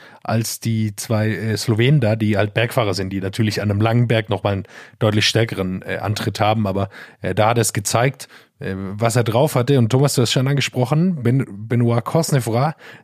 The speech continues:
den wir so ein bisschen als merkwürdigen Träger des Bergtrikots bei der Tour hatten über zwei Wochen,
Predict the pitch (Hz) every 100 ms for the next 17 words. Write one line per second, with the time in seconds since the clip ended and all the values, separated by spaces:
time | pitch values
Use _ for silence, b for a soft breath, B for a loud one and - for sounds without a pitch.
0 | - 113 113 120 113 120 110 113 117 113
1 | 127 104 110 - - 101 B B 120 139
2 | 147 131 123 120 113 131 139 135 127 -
3 | 147 - 127 120 113 120 107 101 117 110
4 | 120 110 107 - 104 101 101